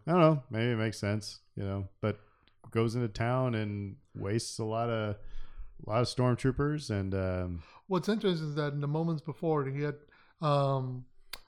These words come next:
Speaker 2: uh, Moff Gideon had taken the time to tell, not only reveal that he's aware of who's in that bar,
Speaker 1: Oh, yeah, we
Speaker 2: but
Speaker 1: get
Speaker 2: reveal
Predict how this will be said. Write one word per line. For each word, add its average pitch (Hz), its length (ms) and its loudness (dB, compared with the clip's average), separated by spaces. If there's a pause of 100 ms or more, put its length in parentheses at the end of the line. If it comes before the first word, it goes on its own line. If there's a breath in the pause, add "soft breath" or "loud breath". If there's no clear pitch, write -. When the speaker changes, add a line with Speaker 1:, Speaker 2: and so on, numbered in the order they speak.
(180 loud breath)
Speaker 2:
uh, 139 240 2
Moff 143 360 2
Gideon 160 400 2
had 143 360 -2
taken 156 280 2
the 147 80 2
time 151 480 0
to 139 340 -2 (460 soft breath)
tell, 143 720 4 (560)
not 190 260 4
only 196 220 6
reveal 147 840 -2 (480 soft breath)
that 147 200 2
he's 151 160 -2
aware 156 320 4
of 147 100 -2
who's 170 400 -2
in 160 340 0
that 139 320 -4
bar, 135 540 0
Speaker 1:
Oh, 220 140 -2
yeah, 254 240 0
we 185 100 6
Speaker 2:
but 165 80 12
Speaker 1:
get 151 80 4
Speaker 2:
reveal 160 840 6